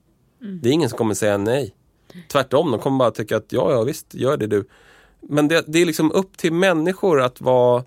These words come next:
Speaker 2: att liksom rannsaka sig själva lite grann. Vill jag vara en del av ett problem? Är pengar så viktigt för mig? Är det så?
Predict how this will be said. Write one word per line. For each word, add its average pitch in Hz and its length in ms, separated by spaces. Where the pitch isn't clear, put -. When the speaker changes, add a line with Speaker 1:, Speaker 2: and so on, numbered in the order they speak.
Speaker 2:
att 139 160
liksom 156 220
rannsaka 214 500
sig - 120
själva 120 280
lite 117 160
grann. 123 200
Vill 135 120
jag 175 80
vara 226 140
en 170 80
del 185 280
av 131 100
ett 120 120
problem? 160 500
Är 196 180
pengar 151 380
så 131 140
viktigt 123 380
för - 80
mig? 101 300
Är 226 140
det 320 80
så? 170 180